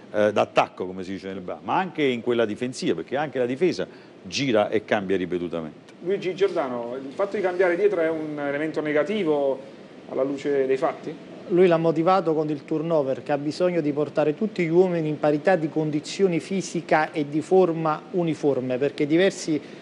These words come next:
Speaker 3: ragazzi non, non sono arrivati dal mondiale in condizioni fisiche decenti, e dice: Se vogliamo arrivare alla
Speaker 2: Soprattutto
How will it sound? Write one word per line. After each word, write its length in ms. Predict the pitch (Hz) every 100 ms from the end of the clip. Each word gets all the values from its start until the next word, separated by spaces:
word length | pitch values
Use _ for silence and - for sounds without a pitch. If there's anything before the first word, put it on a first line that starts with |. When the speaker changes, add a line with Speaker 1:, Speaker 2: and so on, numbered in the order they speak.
| - -
Speaker 3:
ragazzi 500 | 156 180 196 - 165
non, 200 | 175 165 - 202
non 180 | 175 180
sono 220 | 185 170
arrivati 380 | 165 165 165 156
dal 160 | 156
mondiale 320 | 156 160 180
in 60 | 165
condizioni 520 | 160 151 - 180 160
fisiche 500 | 139 170 147 147 151 147 - -
decenti, 580 | 156 147 143 127 123 135
e 80 | 147
dice: 180 | 143 143
Se 120 | 196
vogliamo 280 | 202 196 190
arrivare 240 | 175 175
alla 80 | 170 170
Speaker 2:
Soprattutto 60 | 175